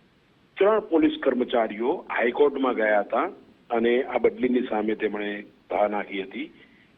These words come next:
જેના પગલે એક તપાસ સોંપવામાં આવી હતી સ્ટેટ મોનિટરિંગ સેલના ડી આઈ જી નિલિત રાયને.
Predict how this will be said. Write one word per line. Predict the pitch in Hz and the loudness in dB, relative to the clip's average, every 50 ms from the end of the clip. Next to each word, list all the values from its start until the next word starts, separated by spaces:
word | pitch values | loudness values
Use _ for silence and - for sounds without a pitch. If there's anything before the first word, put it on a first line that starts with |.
| _ _ _ - | _ _ _ -2
જેના | - 127 127 131 127 | 2 2 2 2 2
પગલે | 123 131 123 107 117 120 120 117 120 123 123 123 - - - | 0 0 0 2 4 4 4 6 4 4 2 0 -4 -8 -6
એક | - 127 - - | -6 -6 -4 -4
તપાસ | - 113 - 135 143 127 | -6 -2 0 0 0 0
સોંપવામાં | - - 120 110 - 131 117 110 110 107 | -2 -4 -6 -4 -2 -2 -2 0 0 -2
આવી | 104 95 104 101 | -2 -4 -4 -8
હતી | 101 98 - - - | -6 -4 -4 -4 -2
સ્ટેટ | - - - 117 113 101 104 | -2 -2 -2 -2 -2 -2 -2
મોનિટરિંગ | 110 110 104 - 117 110 - | -2 -2 -2 -4 -6 -8 -6
સેલના | - 107 101 101 101 101 | -6 -6 -4 -4 -4 -6
ડી | 98 98 98 101 101 | -6 -6 -8 -6 -6
આઈ | 101 | -6
જી | 98 - 95 | -6 -8 -14
નિલિત | 95 95 92 95 95 - - | -12 -12 -12 -12 -12 -10 -6
રાયને. | 95 90 90 95 95 107 123 147 | -4 -4 -4 -4 -4 -6 -10 -10